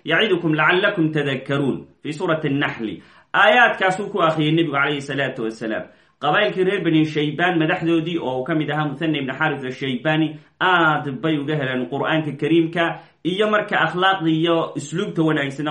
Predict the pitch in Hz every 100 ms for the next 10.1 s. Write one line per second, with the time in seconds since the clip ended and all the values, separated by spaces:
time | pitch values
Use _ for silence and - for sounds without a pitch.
0 | - 156 151 170 165 151 151 143 131 165
1 | 139 143 143 127 127 110 104 107 120 120
2 | - _ - 180 202 208 180 170 170 170
3 | 190 185 180 180 196 160 165 156 160 147
4 | 127 - 98 - - _ _ _ 123 165
5 | 180 170 170 151 107 156 - 143 165 214
6 | 185 160 175 165 147 127 127 127 175 165
7 | 139 160 151 143 127 139 147 147 127 123
8 | 151 175 208 165 139 143 135 - _ 131
9 | 170 165 214 208 214 220 202 196 151 120